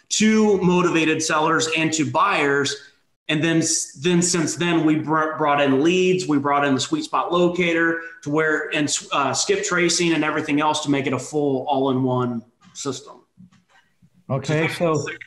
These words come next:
Speaker 1: time I've done it.
Speaker 2: it's all about the follow-up, right? I mean, people think they're gonna go out there and buy a house on the first time they talk to someone. That's not usually how it works. What's your experience?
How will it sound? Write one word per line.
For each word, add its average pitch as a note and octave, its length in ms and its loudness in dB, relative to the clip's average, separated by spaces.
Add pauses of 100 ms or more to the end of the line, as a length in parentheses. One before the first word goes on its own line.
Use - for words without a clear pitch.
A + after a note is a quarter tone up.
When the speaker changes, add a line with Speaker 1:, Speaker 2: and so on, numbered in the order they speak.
(120)
Speaker 1:
time B2+ 200 -2
I've A#2 40 -6
done B2 200 -4
it. - 100 -14 (460)
Speaker 2:
it's G#3+ 140 2
all C4 200 4
about A#3 220 2
the A#3 100 0
follow-up, G3+ 640 2
right? G3 300 0
I G3 40 -4
mean, F3 340 -2 (220)
people G3+ 260 2
think A3 180 4
they're G#3 100 2
gonna G3 140 4
go F#3+ 80 2
out G3 120 0
there G3+ 100 2
and F3 100 2
buy F#3 160 4
a F3+ 80 2
house F#3+ 320 0
on F3 80 2
the D#3+ 80 0
first F#3 300 -2
time F#3 120 2
they E3+ 120 2
talk G3 260 0
to D#3+ 80 -4
someone. D#3 280 0
That's D#3+ 200 0
not G3+ 220 2
usually F#3 360 0
how D#3+ 180 2
it E3 60 -4
works. E3+ 240 0
What's F#3 200 -2
your F3+ 100 0
experience? D3+ 580 -6